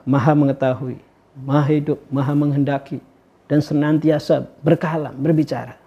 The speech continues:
Terus, wa ya'muru wa yanha, Tuhan yang memberikan perintah, wa yanha, dan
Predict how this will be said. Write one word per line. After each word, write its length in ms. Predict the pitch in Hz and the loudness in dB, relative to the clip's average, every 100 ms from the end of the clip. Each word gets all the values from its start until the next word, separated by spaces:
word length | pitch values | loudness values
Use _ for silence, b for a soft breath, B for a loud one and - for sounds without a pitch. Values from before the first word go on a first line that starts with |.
| _ | _
Terus, 220 | 151 190 180 | 2 2 4
wa 160 | 160 | 6
ya'muru 540 | 165 180 214 185 214 180 | 6 6 4 6 6 6
wa 40 | |
yanha, 340 | 175 160 131 - _ | 4 2 -4 -10 _
Tuhan 420 | - 147 113 147 | -2 -2 0 0
yang 160 | 143 135 147 | 0 -2 -4
memberikan 560 | 151 143 135 131 139 131 | 0 0 0 0 0 0
perintah, 460 | 135 135 131 131 117 - | 0 -2 -2 -6 -8 -4
wa 80 | |
yanha, 340 | 139 135 127 143 | -2 -2 -2 0
dan 240 | 139 156 | 0 -2